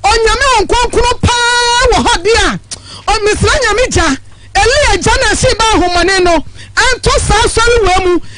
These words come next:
na mma nipa akra wɔ mu ahwete. Awurade nkonkron mmea akra wɔ mu ani,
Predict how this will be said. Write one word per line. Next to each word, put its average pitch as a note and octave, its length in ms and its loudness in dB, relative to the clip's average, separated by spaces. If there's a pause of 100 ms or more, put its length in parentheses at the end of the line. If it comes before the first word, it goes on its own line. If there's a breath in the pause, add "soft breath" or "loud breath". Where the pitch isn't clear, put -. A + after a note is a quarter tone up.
na G4+ 160 -2
mma C#5 320 -2
nipa B4 280 0 (100)
akra C5 180 -2
wɔ G#4 200 0
mu A4+ 140 0
ahwete. D#4 600 -2 (420 loud breath)
Awurade A4+ 480 0
nkonkron A#4 480 0
mmea B4 220 0
akra - 180 -2
wɔ G4+ 240 0
mu G4 80 2
ani, F#4 340 0